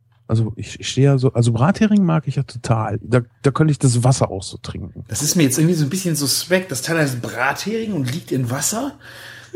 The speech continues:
Speaker 2: Ich bin da irgendwie, ich hab das schon mal gesehen und ich hab, ich stell dich aber, willst du das wirklich essen?
Speaker 1: Ja, weil der ist ja halt nur vorher meliert und gebraten und dann wird er halt mariniert und das ist geil.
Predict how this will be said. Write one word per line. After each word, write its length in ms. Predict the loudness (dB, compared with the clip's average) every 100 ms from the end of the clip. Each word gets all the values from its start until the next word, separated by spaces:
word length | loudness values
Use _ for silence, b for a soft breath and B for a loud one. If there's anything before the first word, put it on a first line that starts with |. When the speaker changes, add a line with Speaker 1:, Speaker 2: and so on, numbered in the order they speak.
| -4
Speaker 2:
Ich 160 | -2 0
bin 160 | 4
da 140 | 6 6
irgendwie, 240 | 4 0
ich 200 | -4 -4
hab 140 | -6 -2
das 220 | -4 -2
schon 140 | -4
mal 120 | -4
gesehen 480 | -4 -4 -2 -2 -2
und 160 | -4 -6
ich 100 | -6
hab, 120 | -4
ich 80 | -4
stell 140 | -4
dich 120 | -4
aber, 220 | -4 -6 -6
willst 200 | -8 -8
du 60 |
das 180 | -8 -6
wirklich 380 | -6 -6 -10 -8
essen? 300 | -8 -10 -18 _ _ b b b 0
Speaker 1:
Ja, 200 | 0 0 0
weil 140 | 4
der 100 | 4
ist 120 | 4
ja 100 | 4
halt 180 | 4 4
nur 140 | 0
vorher 280 | -2 2 2
meliert 400 | 4 4 4 2
und 120 | 0
gebraten 500 | -6 -2 0 0 0
und 180 | -4 -4
dann 140 | -4 -2
wird 160 | 2
er 60 | 4
halt 140 | 4
mariniert 460 | 2 0 2 2 2
und 60 | -4
das 140 | -12
ist 100 | -2
geil. 340 | 2 4 4